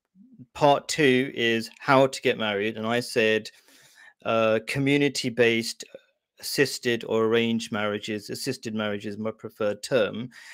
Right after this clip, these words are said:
Um, I'm trying to understand what your answer was. What, how do you help people get married? Do you just say, "Stop having contraception"? Because that could be a method, because if they stop having contraception,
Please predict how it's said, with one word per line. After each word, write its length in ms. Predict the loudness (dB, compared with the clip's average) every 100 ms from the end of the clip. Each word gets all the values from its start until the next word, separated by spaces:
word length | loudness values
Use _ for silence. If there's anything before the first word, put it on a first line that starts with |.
| -20 -20 -20 _ _ _ _ _ 2
Um, 380 | 4 4 2 2
I'm 180 | 2 2
trying 220 | 2 2
to 40 | 2
understand 500 | -2 -2 0 2 2
what 140 | 2
your 280 | 4 4 4
answer 380 | 0 -4 -6 -4
was. 380 | -4 -6 -10 -16 0
What, 300 | 0 0 -2
how 260 | 2 2
do 140 | 2 -4
you 440 | -4 -4 -4 -6 -12 _ _ _
help 640 | -14 -4 6 6 6 0
people 380 | -4 -4 -2 -4
get 200 | 0 0
married? 420 | 2 2 2 -2 -8
Do 100 | -6
you 80 | -4
just 280 | -2 -4 4
say, 260 | 4 4
"Stop 460 | -2 -8 0 0 2
having 400 | 2 2 2 -4
contraception"? 880 | -4 -6 -4 -4 0 0 -2 -4 -4
Because 200 | -8 2
that 200 | 4 4
could 120 | 0
be 120 | 4 4
a 20 |
method, 480 | 4 2 0 0 -4 -18 -12
because 200 | -2 -2
if 120 | 2
they 140 | 0 0
stop 340 | 2 2 4
having 260 | 2 2 0
contraception, 920 | -2 -4 -2 2 2 0 -4 -4